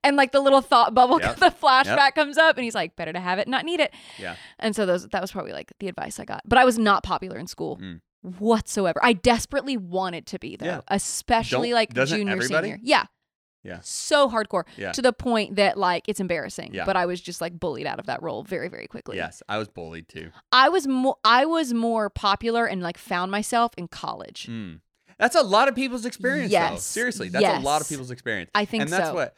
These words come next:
Speaker 2: I, I have been in different roles where, like, I've been mentoring, you know, high school students in different, uh, seasons of my life.
Speaker 1: Yeah.
Speaker 2: And the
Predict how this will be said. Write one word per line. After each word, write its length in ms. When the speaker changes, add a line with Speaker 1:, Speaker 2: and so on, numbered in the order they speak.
Speaker 2:
I, 300
I 140
have 180
been 140
in 100
different 280
roles 340
where, 120
like, 300
I've 140
been 160
mentoring, 580
you 120
know, 120
high 180
school 200
students 420
in 80
different, 380
uh, 220
seasons 320
of 40
my 100
life. 380
Speaker 1:
Yeah. 200
Speaker 2:
And 180
the 160